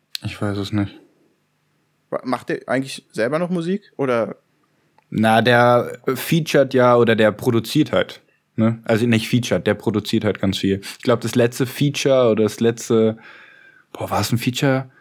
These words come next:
Speaker 1: Das letzte Mal, dass er sich, dass ich den mit dem, mit einem großen Star in Anführungsstrichen getroffen hab, war mit Capital Bra.
Speaker 2: Ja, stimmt,
Speaker 1: Also
Speaker 2: da
Speaker 1: das
Speaker 2: hat
Speaker 1: hab
Speaker 2: er
Speaker 1: ich
Speaker 2: irgend
Speaker 1: gesehen.
Speaker 2: sowas, aber ich weiß nicht mehr, was das für ein Lied war.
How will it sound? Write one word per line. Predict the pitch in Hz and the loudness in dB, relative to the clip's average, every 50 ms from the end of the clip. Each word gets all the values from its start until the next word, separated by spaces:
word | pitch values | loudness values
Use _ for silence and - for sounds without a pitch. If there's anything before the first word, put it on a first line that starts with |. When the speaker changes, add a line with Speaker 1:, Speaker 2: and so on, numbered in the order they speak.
| _ _ _ _ _ _ _ | _ _ _ _ _ _ _
Speaker 1:
Das | - 123 127 120 123 | -4 -2 -2 2 4
letzte | 147 151 190 - - 165 | 2 2 2 2 0 2
Mal, | 151 147 160 165 | 4 4 4 4
dass | 170 160 - | 2 0 0
er | - 131 | -2 0
sich, | 131 147 143 127 127 - - - - - - | 0 2 0 0 -2 -6 -12 -14 -16 -4 -2
dass | 131 117 - | -2 -2 2
ich | - 180 208 208 - | 2 0 0 2 2
den | 208 196 190 185 | 2 4 6 6
mit | 180 175 175 - | 4 4 2 2
dem, | 175 170 170 170 160 160 156 | 2 2 4 2 2 2 2
mit | 160 151 - | 2 2 4
einem | 151 143 131 | 2 2 4
großen | 123 135 156 180 175 - - 165 160 151 | 4 4 4 4 2 2 4 4 4 4
Star | - - - 151 151 170 170 | 2 0 2 2 4 4 4
in | 143 | 6
Anführungsstrichen | 120 120 131 120 - 127 117 117 - - 117 110 104 117 | 4 4 2 2 2 0 0 0 0 0 0 0 2 2
getroffen | 110 110 110 - 113 110 117 127 | 0 0 0 0 0 2 2 2
hab, | 135 135 127 | 2 2 2
war | 135 131 | 2 2
mit | 131 123 123 - | 0 0 -2 -2
Capital | - 139 131 - 120 117 - 117 110 | -2 -4 -2 -2 -6 -2 -2 -2 0
Bra. | 113 - 101 107 104 101 92 104 - _ _ _ _ _ _ - - - | 0 0 0 0 0 0 -2 -4 -8 _ _ _ _ _ _ -18 -8 -4
Speaker 2:
Ja, | 156 160 165 170 | -2 -2 -2 -2
stimmt, | 160 - 120 | 0 0 0
Speaker 1:
Also | 123 | 2
Speaker 2:
da | 120 143 | 2 2
Speaker 1:
das | |
Speaker 2:
hat | 147 143 | 2 4
Speaker 1:
hab | 127 | 4
Speaker 2:
er | 120 | 4
Speaker 1:
ich | 147 | 4
Speaker 2:
irgend | 156 | 2
Speaker 1:
gesehen. | 151 151 143 - 117 - | 0 0 2 2 2 4
Speaker 2:
sowas, | 131 123 127 - - - - - - - - - | 2 0 -2 -4 -10 -14 -16 -18 -20 -20 -12 -8
aber | - 123 113 | -6 -4 -4
ich | 110 | -2
weiß | 123 113 107 | -4 -4 -4
nicht | 113 | -2
mehr, | 107 107 | -4 -2
was | 104 104 - | -4 -4 -6
das | - 107 | -8 -8
für | - 104 | -8 -6
ein | 98 | -6
Lied | 107 117 - | -4 -4 -2
war. | 123 101 98 104 | -2 -4 -4 -6